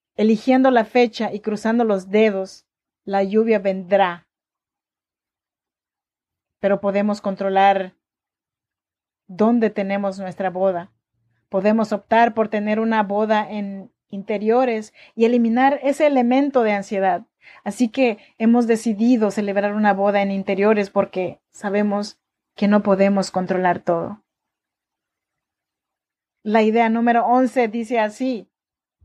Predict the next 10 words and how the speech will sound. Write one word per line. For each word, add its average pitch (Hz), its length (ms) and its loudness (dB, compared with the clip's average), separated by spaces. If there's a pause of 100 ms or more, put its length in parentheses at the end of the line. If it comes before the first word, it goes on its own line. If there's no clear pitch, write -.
(2000)
"Date 220 340 0
cuenta 233 560 0 (380)
de 196 140 -4
que 214 120 -2
no 214 180 0
puedes 220 320 0
controlar 202 760 0
a 202 140 -4
otras 196 360 -4
personas". 180 840 -12